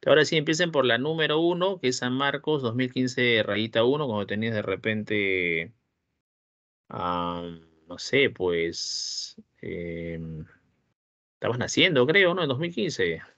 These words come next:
<laughs> O por ahí, no, no, todavía no, que estoy hablando. Eh, estaría ya en primaria, mejor dicho.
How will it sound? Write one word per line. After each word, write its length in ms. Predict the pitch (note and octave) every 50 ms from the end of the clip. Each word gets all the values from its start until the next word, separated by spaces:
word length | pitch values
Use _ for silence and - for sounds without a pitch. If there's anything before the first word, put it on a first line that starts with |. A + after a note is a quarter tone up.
| _ -
<laughs> 440 | - A2+ _ - - - - _ _
O 120 | - - -
por 240 | _ - - - -
ahí, 260 | F2 E2+ F2 F2+ D#2
no, 200 | F2 G#2 D3+ E3+
no, 160 | D3+ C3 G2
todavía 240 | E2+ F2 F2 A#2 C3 C3
no, 140 | - G#2
que 80 | - A2+
estoy 160 | A2+ - G#2
hablando. 360 | G#2 G#2+ F#2+ E2+ E2 E2 D#2 - - - - - - - - - - _ _ _ _ _ _ _ _ _ _ -
Eh, 360 | - G#2 G#2 G2 G2 F#2+ F#2+ F#2+
estaría 360 | F#2 - G2 G2 B2 C3+ C3+
ya 100 | C3 C#3+
en 80 | D3 D#3
primaria, 480 | - A2+ F#2 G#2 D3 F3 D3 A2 G2
mejor 240 | G2+ G2+ - A2 G#2
dicho. 440 | F#2+ F2 E2+ - - E2+ E2+ E2